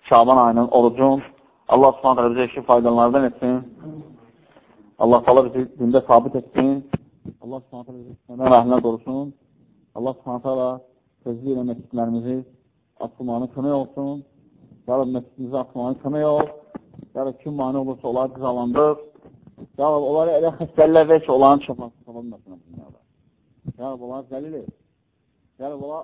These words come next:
af tapsınə. Ya Rab, öz qüdrətli göstərginə, onları elə bəla ver ki, onların əlacı tapılmasın.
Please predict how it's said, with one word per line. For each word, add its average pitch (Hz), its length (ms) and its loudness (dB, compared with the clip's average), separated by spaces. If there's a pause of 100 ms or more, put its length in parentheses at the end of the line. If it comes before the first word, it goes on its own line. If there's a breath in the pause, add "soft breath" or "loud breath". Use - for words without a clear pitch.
af 151 160 -20
tapsınə. 160 440 -18 (880)
Ya 175 140 -14
Rab, 151 180 -14
öz 147 80 -20 (140)
qüdrətli 143 500 -20
göstərginə, 135 480 -20
onları 143 320 -20
elə 143 160 -20
bəla 139 300 -14
ver 127 180 -20
ki, 135 80 -20
onların 131 240 -18
əlacı 120 320 -20
tapılmasın. 113 480 -20